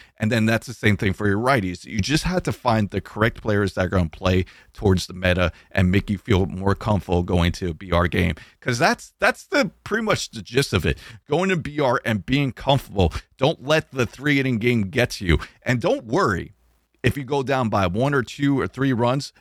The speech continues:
Remember, this game is on All-Star, and you could do the same thing against their pitcher, because you have the lineup to go with it. You have that depth in the lineup to go with. So pretty much to sum around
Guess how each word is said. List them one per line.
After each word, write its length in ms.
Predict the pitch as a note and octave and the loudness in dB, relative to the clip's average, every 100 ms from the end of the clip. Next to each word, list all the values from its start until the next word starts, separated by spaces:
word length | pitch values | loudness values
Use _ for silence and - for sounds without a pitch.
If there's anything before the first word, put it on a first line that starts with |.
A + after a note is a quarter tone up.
| _ | _
Remember, 460 | G#2+ C#3+ F#3 G3+ - | -8 -2 0 0 -4
this 280 | - D3+ - | -2 0 0
game 460 | - C#3 C#3 C3+ - - | -2 0 2 0 -4 0
is 180 | G#2 - | 0 2
on 240 | G#2+ G2 | 2 2
All-Star, 720 | F2+ G#2 F2+ - - F2+ D#2 - - _ - | 0 0 0 -2 -2 0 0 -2 -12 _ -2
and 280 | G2 G2 F2+ | 0 0 -2
you 200 | A#2+ E3+ | -2 0
could 160 | - | 0
do 140 | A2+ C3 | 0 0
the 100 | A2+ | 0
same 280 | - A#2 | 0 0
thing 280 | A2 G#2+ G2+ - | 0 0 0 -2
against 360 | F#2+ G2 F2+ | 0 0 0
their 180 | G#2 G2 | 0 0
pitcher, 460 | F#2 F#2+ - D2+ C2 - _ _ _ _ | 0 -2 -2 -4 -6 -16 _ _ _ _
because 360 | - C#3+ G#2+ A2 | -4 0 -2 -2
you 100 | C#3+ | 0
have 300 | C3 A#2 G#2 | 2 0 0
the 80 | |
lineup 340 | G2 G#2 G2 F2 | 0 2 2 0
to 100 | A2 | -2
go 160 | F#2+ | 2
with 220 | F#2+ F2+ F2 | 2 2 -2
it. 100 | E2 | -4
You 140 | A2+ A#2+ | -2 2
have 220 | B2+ G2+ | 2 2
that 200 | G#2 F#2 | 0 0
depth 260 | A2+ A#2 | -2 -2
in 120 | G#2+ F2+ | 0 0
the 80 | |
lineup 300 | E2 E2+ D#2+ | 2 2 2
to 120 | - F#2 | 0 0
go 160 | F2 | 2
with. 260 | D#2+ D#2+ D#2 - - | 2 0 -2 -8 -20
So 300 | _ C3 B2+ - E2+ _ _ | _ 0 0 -2 -20 _ _
pretty 180 | - G3 | -6 -2
much 280 | D4+ - - | -2 -2 -2
to 100 | B2+ | -2
sum 320 | - C3+ C#3 | 0 0 0
around 560 | A#2+ F#2 F#2 F#2 A#2 | 0 2 2 2 0